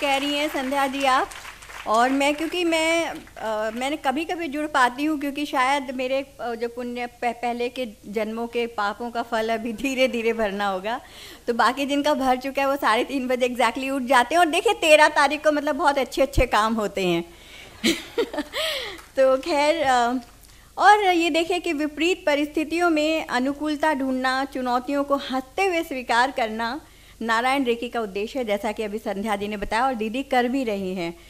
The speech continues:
तो संध्या जी से जब भी बात करो, ध्वनित होता है यही, यही सच। इस संग्रह की अधिकांश कहानियाँ कोरोना काल में लिखी गई हैं। बेशक, अ, इस समय में, अ, इस जो lockdown period ने रिश्तों को नए तरीकों से परिभाषित किया। कहीं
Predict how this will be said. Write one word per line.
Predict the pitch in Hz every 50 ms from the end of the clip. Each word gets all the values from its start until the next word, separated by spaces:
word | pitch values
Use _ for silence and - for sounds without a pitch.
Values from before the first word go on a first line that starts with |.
| - - - - - -
तो | 262 269 269 277 285
संध्या | 285 285 277 262 277 339 349 349 349
जी | 302 339
से | 339 381 370
जब | 294 277 269 240
भी | 262 349 349
बात | 294 285 269 262 285 277 -
करो, | 294 302 339
ध्वनित | 311 240 233 269 262 294 440 494 466
होता | 415 320 285 285 262
है | 254 240 202 202
यही, | 214 226 254 269 320 330 302
यही | 226 214 240 269 302 349 349
सच। | - - 302 240 220 214 - - - - - - - - -
इस | 262 302 -
संग्रह | 330 320 330 370 403 427 427
की | 415 415 403
अधिकांश | 330 269 254 269 - 277 269 302 359 415 - -
कहानियाँ | - 302 294 285 269 247 247 247 254 277 294 320
कोरोना | 320 320 269 254 254 254 254 254 262 269
काल | 269 - 240 226 226 233 240 247
में | 262 302
लिखी | 302 214 208 - 226 196
गई | 175 180 180 185
हैं। | 180 190 165 170 170 - - - - - - - -
बेशक, | 247 339 427 381 381 349 403 480 - - - - - - - - - - - - - -
अ, | - - 240 240 240 240 - -
इस | 330 359 -
समय | - 392 403 392 392 392 392 381
में, | 370 370 370 392 392 403 370 - - - - - - -
अ, | - 254 262 247 - -
इस | 269 294 - -
जो | 240 277 302 320 302 -
lockdown | 247 240 240 233 254 240 240 285 302 349 427 427
period | - 285 269 247 254 254 247
ने | 240 269 302 349 415 359 - - - - -
रिश्तों | 233 226 285 285 - - 339 359
को | 359 392 427
नए | 392 254 247 247 262 330 392
तरीकों | - 294 277 262 277 277 294 339 370
से | 359 339 320
परिभाषित | 311 277 254 247 269 254 226 226 - 247 240 -
किया। | 254 254 247 254
कहीं | 254 277 320 339 359 370 381